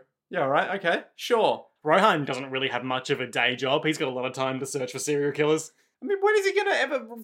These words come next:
Speaker 1: fucking draw the rest of his manga? I thought, oh,
Speaker 2: He
Speaker 1: no,
Speaker 2: does
Speaker 1: he's
Speaker 2: it in, like, ten minutes. He just, like, throw the ink around. Anyway, locked in a life or death battle with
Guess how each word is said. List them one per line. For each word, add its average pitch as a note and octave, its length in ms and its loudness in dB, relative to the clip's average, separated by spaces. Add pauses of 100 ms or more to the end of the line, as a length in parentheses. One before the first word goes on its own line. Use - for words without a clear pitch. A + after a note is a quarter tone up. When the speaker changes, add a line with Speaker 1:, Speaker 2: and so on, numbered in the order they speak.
(160)
Speaker 1:
fucking C4+ 340 -4
draw C4 300 0
the B3+ 100 -6
rest C4 280 0
of A#3 60 -12
his A#3+ 120 -8
manga? D4 320 2
I F#3 100 2
thought, A#3 280 -2
oh, D3 60 -2
Speaker 2:
He - 60 0
Speaker 1:
no, - 60 2
Speaker 2:
does B3+ 140 4
Speaker 1:
he's B3+ 80 4
Speaker 2:
it - 40 -4
in, A#3 60 -4
like, A#3 180 -2
ten A3 240 2
minutes. - 680 -2 (220)
He D#3+ 60 -14
just, D3 120 -10
like, D3 120 -4 (560)
throw E3 180 0
the E3 200 -2
ink E3 140 -6
around. C#3+ 260 -4 (240)
Anyway, G3+ 300 2 (480)
locked A#3+ 260 4
in A3 80 4
a E3+ 100 4
life G3 380 8
or F3+ 100 0
death E3+ 320 -2
battle D#3 380 2
with B2 240 -8